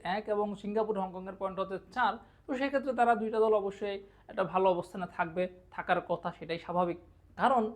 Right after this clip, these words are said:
চারটা দলের মধ্যে যদি দুইটা দলও পরবর্তী রাউন্ডে যেত, মানে মূল পর্বে যেত, তাহলে কিন্তু আসলে এত, আহ, কঠিন সমীকরণ কিছু হতো না। কিন্তু এখন যেহেতু এখান থেকে মাত্র একটা দল যাবে, স্বাভাবিকভাবেই সমীকরণ কঠিন, কারণ তিনটা দলকে আপনাকে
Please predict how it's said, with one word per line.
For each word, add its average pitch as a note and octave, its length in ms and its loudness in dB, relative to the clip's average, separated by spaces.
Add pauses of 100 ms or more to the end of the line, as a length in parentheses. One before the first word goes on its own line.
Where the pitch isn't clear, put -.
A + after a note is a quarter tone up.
(220)
চারটা C4+ 380 0
দলের A#3 240 4
মধ্যে A#3 200 2
যদি A#3 120 2 (140)
দুইটা E3+ 240 0 (140)
দলও F3+ 220 2 (100)
পরবর্তী F3+ 380 0
রাউন্ডে D#3 340 0
যেত, D3+ 180 -10
মানে D#3+ 180 -8
মূল F#3 200 -2
পর্বে G#3+ 280 0
যেত, G3 120 -2 (120)
তাহলে G3+ 260 -2 (100)
কিন্তু B3+ 260 -6
আসলে G#3+ 220 0 (580)
এত, - 160 -8 (600)
আহ, D#3 380 2 (180)
কঠিন A#3 320 6 (140)
সমীকরণ A3 500 2
কিছু F#3+ 240 -10
হতো D3+ 200 -6
না। C3 60 -10 (120)
কিন্তু E3+ 260 -8
এখন G3 220 -8
যেহেতু F3+ 280 -2
এখান F3+ 240 -10
থেকে F#3 160 -8 (100)
মাত্র F3 140 -6 (200)
একটা - 300 -2
দল A#3 180 6
যাবে, G3 160 0 (460)
স্বাভাবিকভাবেই B3 720 4
সমীকরণ A#3 420 2 (100)
কঠিন, G#3 220 2 (340)
কারণ G3+ 180 6 (380)
তিনটা D4+ 300 4 (100)
দলকে A#3+ 300 6
আপনাকে G#3+ 260 -4